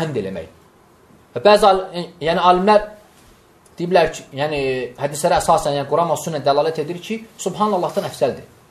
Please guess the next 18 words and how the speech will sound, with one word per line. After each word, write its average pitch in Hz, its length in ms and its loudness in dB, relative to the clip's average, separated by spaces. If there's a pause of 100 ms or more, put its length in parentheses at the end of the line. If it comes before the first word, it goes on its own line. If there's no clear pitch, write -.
(200)
Əlhamdülillah. 95 600 -10 (1700)
Aydındır? 127 420 -6 (240)
Və 175 140 6 (400)
ixtilaf 208 340 4
ediblər, 127 320 0
la 151 220 6
iləhə 131 180 -2
illallah 123 280 0
əfsəldir, 127 280 -4
yoxsa 101 220 -6
əlhamdülillah. 87 500 -16 (1300)
La 127 100 4 (280)
iləhə 127 420 -2
illallah 123 420 2
kəlməsi 147 400 0
əfsəldir, 202 560 4 (360)
yoxsa 139 360 0
əlhamdülillah. 117 960 0